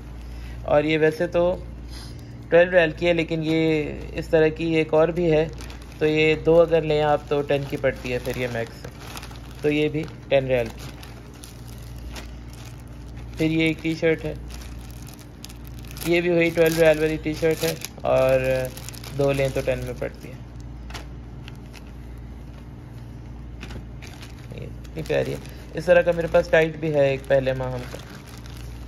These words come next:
ये इस तरह से, ये देखो फ्रिल लगी हुई है इसकी यहाँ पर, और ये बहुत comfortable होते हैं, छोटे बच्चों के लिए बहुत comfortable होते हैं। मैंने center point से भी देखे थे कि शायद वहाँ से कुछ अच्छा सा मिल जाए,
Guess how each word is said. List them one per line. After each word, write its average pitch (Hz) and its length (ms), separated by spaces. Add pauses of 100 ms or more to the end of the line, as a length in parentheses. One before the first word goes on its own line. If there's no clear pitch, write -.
(140)
ये 139 120
इस 139 140
तरह 139 180
से, 131 140
ये 131 80
देखो - 220
फ्रिल 139 240
लगी - 240
हुई 156 100
है 156 60
इसकी 147 240 (640)
यहाँ 143 200
पर, 151 200 (1900)
और 165 60
ये 175 80
बहुत 170 260
comfortable 147 540
होते 135 180
हैं, 143 100
छोटे 147 240
बच्चों 156 300
के 160 120
लिए 170 180
बहुत 151 460
comfortable 135 560
होते 127 180
हैं। - 60 (340)
मैंने 180 160
center 180 300
point 180 260
से 170 120
भी 160 80
देखे 147 320
थे 160 140
कि 160 140
शायद 151 280
वहाँ 147 200
से 160 120
कुछ - 400
अच्छा 135 280
सा 147 140
मिल 143 200
जाए, 139 240